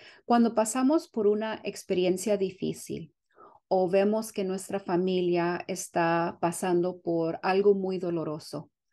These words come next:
hasta el ver algo traumático en las noticias, todo esto puede afectar nuestro cuerpo, causa un cambio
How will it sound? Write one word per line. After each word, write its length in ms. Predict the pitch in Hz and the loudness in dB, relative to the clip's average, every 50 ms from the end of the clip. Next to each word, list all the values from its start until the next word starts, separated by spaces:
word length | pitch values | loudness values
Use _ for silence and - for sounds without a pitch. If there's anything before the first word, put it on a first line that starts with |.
| _ _ _ _ _ _ - - - | _ _ _ _ _ _ -20 -6 0
hasta 420 | - 233 247 - - 240 226 220 | 2 2 2 2 2 2 2 4
el 220 | - 226 208 208 | 4 4 4 4
ver 360 | 196 233 240 247 262 277 - - - | 4 4 4 4 4 2 0 0 0
algo 480 | 214 214 220 226 220 220 233 226 233 | 2 2 4 4 2 2 2 0 0
traumático 960 | - 214 190 175 175 185 190 196 208 233 226 - 220 202 - - 151 160 - - | -2 -2 0 0 0 0 0 -2 -2 -4 -4 -4 -6 -6 -6 -8 -10 -10 -8 -4
en 160 | - 180 175 175 | 0 2 2 2
las 200 | 170 170 170 175 | 2 0 -2 -4
noticias, 680 | 165 156 - - 202 185 190 - - - - - - _ _ _ _ _ | -6 -4 -2 -2 -2 -2 -2 -4 -10 -10 -12 -14 -18 _ _ _ _ _
todo 300 | - 254 262 262 285 285 | 2 2 4 4 4 2
esto 340 | 254 226 226 - - 226 220 | 2 0 0 -2 -4 -6 -4
puede 180 | - 202 190 190 | -2 0 0 0
afectar 460 | 202 202 - 180 - - 175 165 151 | -2 -4 -6 -8 -6 -4 -4 -2 -2
nuestro 360 | 156 170 165 - - 165 170 | -4 -6 -8 -10 -10 -12 -6
cuerpo, 520 | - - 226 233 240 240 233 - 147 147 - - - - - - - | 0 2 4 4 4 2 0 -2 -2 -2 -4 -8 -20 -20 -20 -6 0
causa 540 | 208 208 202 202 202 - - 220 214 - | 4 4 4 4 2 2 0 0 0 0
un 180 | - 190 196 202 | 0 0 -2 0
cambio 680 | 196 214 185 175 180 180 185 185 185 185 180 - - | 0 0 0 0 0 0 0 0 0 0 0 -2 -6